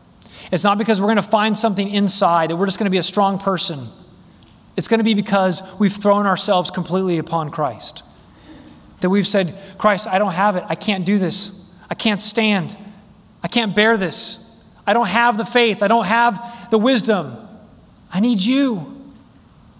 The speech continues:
And we go confidently to that throne of grace to find mercy and grace in time of need.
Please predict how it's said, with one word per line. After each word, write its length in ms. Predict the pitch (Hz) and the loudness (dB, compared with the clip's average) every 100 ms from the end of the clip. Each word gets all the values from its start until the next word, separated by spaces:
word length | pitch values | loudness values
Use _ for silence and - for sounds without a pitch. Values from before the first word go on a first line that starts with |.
| - - | -20 -6
And 100 | 175 | 0
we 80 | 185 | 0
go 360 | 156 208 208 196 | 2 2 2 -2
confidently 600 | - 208 208 190 185 175 | -4 -2 -2 0 -2 -2
to 80 | 160 | 0
that 180 | 156 | -2
throne 160 | - 175 | 0 0
of 140 | 160 | 0
grace 540 | 170 151 131 - - - - - - - - | -2 -2 -2 -4 -6 -14 -20 -20 -20 -18 -10
to 80 | |
find 280 | - 170 156 | -4 -2 -2
mercy 460 | 160 147 - 135 117 - - - - | -2 -2 -6 -8 -16 -20 -20 -20 -10
and 120 | 151 139 | -6 -2
grace 320 | 156 143 - | -2 -4 -6
in 80 | 139 | -8
time 280 | 143 131 | -8 -8
of 100 | 123 | -8
need. 280 | 120 107 110 | -10 -12 -16